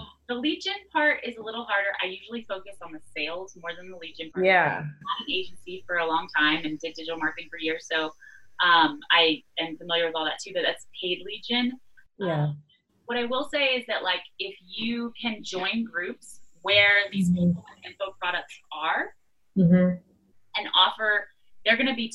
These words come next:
Speaker 1: talking in the groups about
Speaker 2: Mm-hmm.
Speaker 1: what software to use for their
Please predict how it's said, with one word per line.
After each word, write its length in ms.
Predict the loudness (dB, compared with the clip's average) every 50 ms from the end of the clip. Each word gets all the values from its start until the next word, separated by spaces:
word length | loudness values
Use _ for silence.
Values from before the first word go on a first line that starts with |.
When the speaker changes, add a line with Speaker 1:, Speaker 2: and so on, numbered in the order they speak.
| -6 0
Speaker 1:
talking 360 | 2 2 2 2 -2 -6 -8 -6
in 200 | -6 -6 -6 -8
the 100 | -12 -14
groups 600 | -10 -10 -8 -8 -8 -10 -14 _ -18 -18 -14 -8 -8
about 540 | -8 -2 0 2 4 4 4 2 0 -2 -4
Speaker 2:
Mm-hmm. 240 | -6 _ -12 -12 -12 -12 -14 _ _ -2
Speaker 1:
what 260 | 2 4 4 4 2 0
software 680 | 4 6 6 6 6 2 -4 -4 0 2 4 4 2 2
to 60 | -2
use 500 | -6 -8 -8 -6 -6 -6 -8 -8 -10 -10
for 160 | -8 -8 -6
their 180 | -4 -4 -6 -6